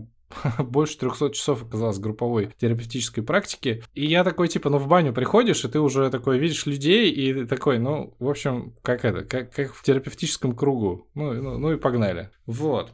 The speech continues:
Но и у меня очень, в общем, получается собирать мужское. Банно-товарищеское сообщество "Петушок", э, работает, <laughs> э,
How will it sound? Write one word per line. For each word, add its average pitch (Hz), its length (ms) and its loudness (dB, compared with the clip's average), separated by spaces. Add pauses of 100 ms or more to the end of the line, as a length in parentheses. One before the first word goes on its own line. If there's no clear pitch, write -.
Но 156 480 4
и 147 200 2
у 139 100 -4
меня 170 220 4
очень, 151 240 2
в - 20 0
общем, 131 240 -4
получается 127 560 -2
собирать 110 380 -4
мужское. 127 540 -4 (280)
Банно-товарищеское 117 1000 -2
сообщество - 340 -6
"Петушок", - 640 -8
э, 95 580 -12 (580)
работает, 110 640 -2 (100)
<laughs> - 1300 -2
э, 120 340 -6